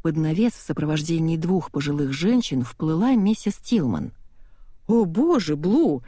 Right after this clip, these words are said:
это ты нарисовала? Какой потрясающий кролик!»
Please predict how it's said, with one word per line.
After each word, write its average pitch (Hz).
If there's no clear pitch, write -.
это 202
ты 254
нарисовала? 180
Какой 240
потрясающий 220
кролик!» 135